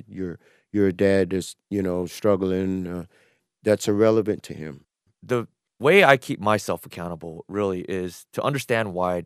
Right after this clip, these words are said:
Speaker 2: why I wanted to become a police officer. It's not your regular nine-to-five job where you go in, you, you clock in, you do your job for the day, and you clock out. There's certain things and aspects that we as a police officer will see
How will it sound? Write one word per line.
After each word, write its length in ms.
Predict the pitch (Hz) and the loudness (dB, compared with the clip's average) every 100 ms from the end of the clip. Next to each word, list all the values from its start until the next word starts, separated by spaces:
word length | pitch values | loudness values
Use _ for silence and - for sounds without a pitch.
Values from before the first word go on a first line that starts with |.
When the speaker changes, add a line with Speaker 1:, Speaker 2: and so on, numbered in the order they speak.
| - | -4
Speaker 2:
why 200 | 107 113 | 0 2
I 40 | |
wanted 320 | 95 95 92 82 | 0 -2 -4 -6
to 40 | |
become 240 | - 92 | -14 -14
a 60 | 85 | -14
police 320 | _ 90 85 | _ -16 -14
officer. 420 | 69 - - - - | -16 -18 -20 -18 -8
It's 200 | 123 - | -6 0
not 160 | 151 | 2
your 200 | 120 110 | 4 4
regular 360 | - 110 95 95 | 4 2 2 2
nine-to-five 460 | 95 92 - 90 78 | 0 -2 -4 -8 -6
job 320 | 85 85 82 | -8 -8 -8
where 100 | 87 | -8
you 120 | 90 | -6
go 260 | 95 92 90 | -2 0 -2
in, 160 | 87 | -4
you, 120 | 90 - _ | -8 -10 _
you 100 | - | -12
clock 380 | - 113 101 - | -2 4 4 2
in, 240 | 95 95 - _ _ _ _ | -4 -4 -8 _ _ _ _
you 100 | - | -6
do 160 | 120 131 | -2 0
your 380 | 120 110 101 - _ | 4 4 4 0 _
job 220 | 113 101 | 6 6
for 80 | - | 4
the 80 | 92 | -4
day, 140 | 90 | -2
and 80 | 90 | -4
you 60 | 82 | -8
clock 360 | - 87 - | -10 -12 -10
out. 240 | 87 85 - _ - | -10 -10 -14 _ -8
There's 240 | 107 104 | -8 -4
certain 240 | 156 127 | -2 -2
things 320 | 110 113 117 101 | 0 0 0 -2
and 100 | 92 | 0
aspects 420 | 107 - 90 - | 0 0 -8 -6
that 200 | 92 - | -6 -6
we 300 | - - 113 | -10 -4 0
as 120 | 101 | -2
a 40 | 90 | -2
police 280 | - 107 98 | -10 -8 -8
officer 280 | 90 - | -10 -10
will 120 | 90 82 | -10 -10
see 340 | - 92 113 | -10 -8 -10